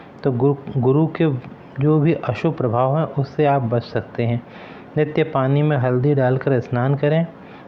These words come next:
किसी बुजुर्ग ब्राह्मण की सेवा करें। गुरुवार का व्रत यदि रख सकते हैं तो रख लें। भगवान विष्णु के नित्य दर्शन करें। पीले चंदन और केसर का तिलक अपने ललाट पर करें।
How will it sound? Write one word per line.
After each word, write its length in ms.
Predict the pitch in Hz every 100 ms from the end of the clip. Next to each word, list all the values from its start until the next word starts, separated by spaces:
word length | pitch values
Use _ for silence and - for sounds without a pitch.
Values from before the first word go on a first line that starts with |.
| -
किसी 280 | 143 170 160
बुजुर्ग 460 | 131 131 156 160
ब्राह्मण 580 | 147 123 123 131 143 147
की 160 | 151 143
सेवा 360 | - 120 131 143
करें। 300 | 151 160 156 - - - - -
गुरुवार 520 | 120 135 151 151 147
का 140 | 147 147
व्रत 380 | 120 151 151
यदि 240 | 143 135 127
रख 240 | 131 139
सकते 380 | - 139 - 156
हैं 200 | 147 151
तो 140 | 151
रख 240 | 127 127 147
लें। 200 | 151 165 - - - - - -
भगवान 440 | 120 131 139 147 135
विष्णु 340 | 127 - 160
के 160 | 160 139
नित्य 360 | 143 147 143
दर्शन 440 | 117 117 - 147 147
करें। 320 | 151 165 175 - - - - - -
पीले 320 | 139 143 165
चंदन 440 | 160 131 139 151 156
और 280 | 147 143 -
केसर 360 | 131 135 151 147
का 160 | 139
तिलक 400 | 139 139 139 151
अपने 340 | 131 135 143 135
ललाट 480 | 123 123 131 131
पर 140 | 147 139
करें। 360 | 143 147 165